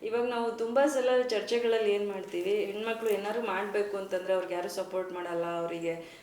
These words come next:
ಸರಿಯಾದ ಅವಕಾಶಗಳು ಸಿಗೋದಿಲ್ಲ, ಒಂದು ಪ್ರೋತ್ಸಾಹ ಸಿಗೋದಿಲ್ಲ ಅಂತ ಎಲ್ಲ ನಾವು ಬ್ಲೇಮ್ ಮಾಡ್ತಾ ಇರ್ತೀವಿ. ಆ, ಇಲ್ಲಿ ಒಂದು ಮುಖ್ಯವಾಗಿ,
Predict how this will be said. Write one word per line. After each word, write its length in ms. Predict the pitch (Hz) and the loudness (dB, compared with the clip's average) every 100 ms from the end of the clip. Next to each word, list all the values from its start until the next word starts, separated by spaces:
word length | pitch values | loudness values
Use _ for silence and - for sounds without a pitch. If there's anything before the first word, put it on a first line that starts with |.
| - | -4
ಸರಿಯಾದ 340 | 185 190 196 175 | 2 4 6 4
ಅವಕಾಶಗಳು 560 | 180 202 208 196 190 | 4 2 2 0 0
ಸಿಗೋದಿಲ್ಲ, 540 | 185 180 175 165 160 160 | -2 -4 -2 -2 -4 -2
ಒಂದು 380 | 160 160 160 | -2 -2 -6
ಪ್ರೋತ್ಸಾಹ 480 | 160 190 202 226 214 | -2 -2 0 0 0
ಸಿಗೋದಿಲ್ಲ 540 | 208 185 175 170 165 165 | -2 -4 -4 -4 -6 -6
ಅಂತ 260 | 165 - | -8 -8
ಎಲ್ಲ 320 | 170 180 208 | -8 -4 -2
ನಾವು 300 | 208 190 180 | -2 -2 -4
ಬ್ಲೇಮ್ 280 | 175 190 196 | 2 2 2
ಮಾಡ್ತಾ 280 | 180 160 151 | -4 -8 -10
ಇರ್ತೀವಿ. 540 | 151 - 143 147 208 - - - - - - | -12 -12 -12 -10 -12 -14 -20 -20 -20 -20 -10
ಆ, 260 | - 214 214 | -4 0 2
ಇಲ್ಲಿ 500 | 175 240 277 311 302 | 0 -2 2 4 6
ಒಂದು 240 | 285 247 | 4 2
ಮುಖ್ಯವಾಗಿ, 1160 | 220 214 - 311 285 226 180 175 233 311 - | -2 -6 0 4 8 6 4 2 -2 -2 -10